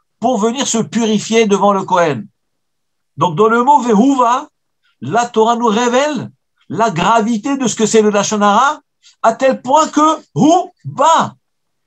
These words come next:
il va venir tout seul, c'est-à-dire il est lâché par tout le monde, même par sa famille, même par ses proches, même par ses amis.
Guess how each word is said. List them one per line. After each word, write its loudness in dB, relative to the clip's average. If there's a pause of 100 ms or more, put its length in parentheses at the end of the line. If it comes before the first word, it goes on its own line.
(340)
il -2
va 0
venir -4
tout -2
seul, 2
c'est-à-dire -2 (360)
il 2
est 4
lâché 0
par -4
tout -4
le -4
monde, 2 (260)
même -4
par -2
sa -2
famille, -2 (260)
même 0
par 0
ses -4
proches, -2 (180)
même -2
par -2
ses -2
amis. -4